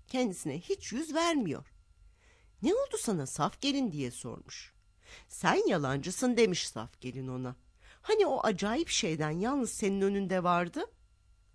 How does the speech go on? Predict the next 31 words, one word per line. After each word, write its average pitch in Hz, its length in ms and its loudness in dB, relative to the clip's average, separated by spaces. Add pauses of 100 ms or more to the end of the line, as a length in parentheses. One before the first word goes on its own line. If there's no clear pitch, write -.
(120)
Hasan 180 420 -4
içinden 147 580 -8
"Eyvah!" 147 680 -4
diye 151 160 -8
geçirmiş. - 720 -10 (280)
Elden 185 440 2
gitmiş 196 360 -4
bizim 196 240 0
saf 170 360 -4
gelin. 143 300 -4 (720)
O - 160 -6
acayip 160 460 -4
şeyin 170 360 -6
başka 160 300 -4
kimde 185 340 0
olduğunu 131 440 0
sormuş. 139 640 -6 (260)
Saf - 360 -6
gelin 131 220 -6
ona 135 220 -6
Mehmet'e 202 480 -2
anlatmış. - 760 -10 (880)
Hasan 466 280 0
ne 480 240 2
yapsın? 226 440 -2 (280)
Çaresizlikten 175 840 -4
hangi 202 440 -2
yalana 120 320 -8
başvuracağını 120 800 -8
düşünmüş, 131 600 -6
düşünmüş 147 640 -4